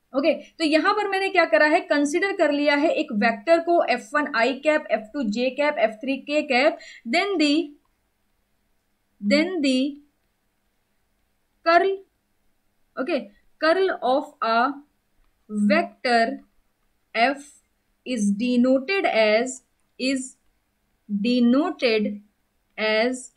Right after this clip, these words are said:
okay, curl of, curl of f। okay,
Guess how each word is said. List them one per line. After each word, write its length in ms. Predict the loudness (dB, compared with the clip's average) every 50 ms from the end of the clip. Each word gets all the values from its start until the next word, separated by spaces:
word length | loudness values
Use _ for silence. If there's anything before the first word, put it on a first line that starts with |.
| _ _ _ _ _ -8
okay, 300 | -4 -2 -2 -2 -4 -4 -12 _ _ _ _ _ _ _ 0
curl 260 | 2 2 4 4 2 0
of, 460 | 0 2 2 2 2 2 -2 -4 -8 _ _ _ _ _ _ _ _ _ _ _ _ _ _ _ _ _ -2
curl 220 | 0 0 2 0 -2 -4 -2 0
of 300 | 2 2 2 0 -2 -4 -8 _ -10
f। 260 | -8 -8 -8 -8 -8 -6
okay, 180 | -4 -2 -2